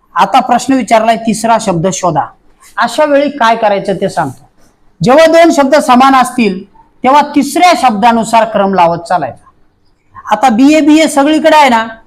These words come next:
मग तिसरा शब्द बघा, बीए समान झाला, इथं आर आहे. आता मी खाली मुद्दाम एबीसीडी लिहून ठेवली. आर कुठे आहे हो? आर इकडे शेवटी आहे. त्याच्या आधी काही आहे का? हो, एल आहे. मग हा बघा तिसरा एल,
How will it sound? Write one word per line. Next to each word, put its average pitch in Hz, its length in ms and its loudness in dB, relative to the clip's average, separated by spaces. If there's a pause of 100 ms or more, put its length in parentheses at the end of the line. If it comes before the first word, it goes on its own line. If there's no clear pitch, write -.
(240)
मग 240 220 -2
तिसरा 294 340 2
शब्द 240 240 -2
बघा, 226 300 2 (460)
बीए 277 380 4
समान 269 340 2
झाला, 233 320 2 (140)
इथं 247 380 -2
आर 226 240 2
आहे. 190 280 0 (540)
आता 180 200 0
मी 233 180 -2
खाली 202 240 -2
मुद्दाम 208 400 0
एबीसीडी 196 420 -2
लिहून 196 200 0
ठेवली. 170 300 -2 (340)
आर 269 220 2
कुठे 277 240 -2
आहे 262 180 4
हो? 226 500 -2 (180)
आर 285 160 2
इकडे 311 320 0
शेवटी 240 360 -2
आहे. 185 100 -4
त्याच्या 269 260 0
आधी 277 180 0
काही 269 160 0
आहे 254 160 2
का? 240 220 -2
हो, 214 300 -4
एल 208 260 -2
आहे. 175 360 0 (560)
मग 214 200 2
हा 196 220 2
बघा 202 240 2
तिसरा 202 420 0
एल, 196 300 -2